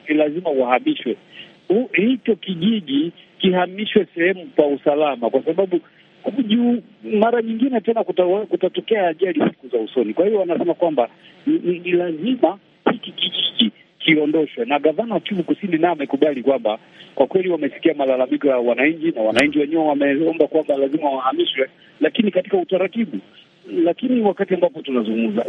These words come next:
wale watu ambao wa-, wa-, wamenusurika bado wanalala nje,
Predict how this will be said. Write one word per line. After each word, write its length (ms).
wale 180
watu 300
ambao 260
wa-, 140
wa-, 240
wamenusurika 800
bado 400
wanalala 460
nje, 360